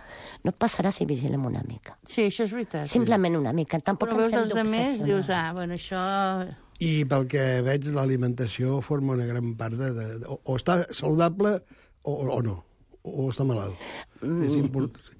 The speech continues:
Speaker 1: sí, sí.
Speaker 3: és important la manera de cuinar, la manera de menjar, quins aliments mengem, les hores com les mengem.
Speaker 2: És que no li donem tanta importància i realment té molta
Speaker 3: Clar,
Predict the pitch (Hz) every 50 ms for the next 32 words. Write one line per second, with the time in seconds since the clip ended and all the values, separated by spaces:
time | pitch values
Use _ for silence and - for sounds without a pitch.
0 | - - - - - 214 - - 135 - 147 147 151 160 165 160 147 131 117 117
1 | 117 131 135 - 175 185 175 175 170 165 160 147 147 139 131 131 131 139 151 156
2 | 170 165 156 170 165 160 160 160 156 143 - 175 170 151 139 135 135 131 135 135
3 | 131 131 135 135 143 139 151 170 165 165 160 160 160 - - - - - - -
4 | 147 135 123 135 143 139 143 139 123 - 143 139 139 135 131 131 135 131 135 131
5 | 156 160 165 160 151 - - 233 220 226 240 240 254 240 240 233 220 - 226 214
6 | 196 208 196 - 208 180 - 208 202 202 196 - 254 254 233 220 202 190 196 190
7 | 190 196 202 190 - 202 180 175 175 185 196 220 233 247 247 214 - 170 170